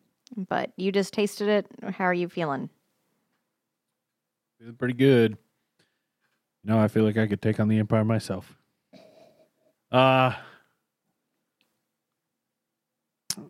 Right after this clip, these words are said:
Speaker 2: you know, I definitely, sorry for clicking my teeth there. I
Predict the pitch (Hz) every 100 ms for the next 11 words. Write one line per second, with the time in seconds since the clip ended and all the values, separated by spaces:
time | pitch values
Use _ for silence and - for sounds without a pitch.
0 | _ _ _ _ _ _ _ 123 143 160
1 | 151 143 151 143 151 147 143 143 143 135
2 | - 127 113 113 120 110 110 110 98 113
3 | 104 113 101 - 120 120 120 120 120 117
4 | 117